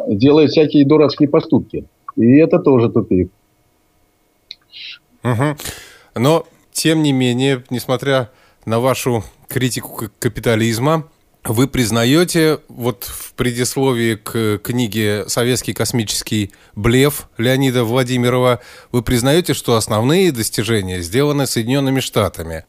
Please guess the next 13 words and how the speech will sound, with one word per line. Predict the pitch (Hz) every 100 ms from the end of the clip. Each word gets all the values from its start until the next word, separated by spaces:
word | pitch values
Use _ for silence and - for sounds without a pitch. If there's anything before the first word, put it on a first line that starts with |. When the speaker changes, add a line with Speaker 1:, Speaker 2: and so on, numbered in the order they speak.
| _
Speaker 1:
Э, | 107 101 - -
ну | 123 160
да. | 170 185 117 90
Дело | 98 131 156
в | 151
чём, | 170 156
что, | 139 151 131
э, | 117 - 120 117 113 104
конечно, | 139 160 156 156
у |
них | 156 135
был | 113 147 120 -
потенциал, | 127 147 131 165 170 160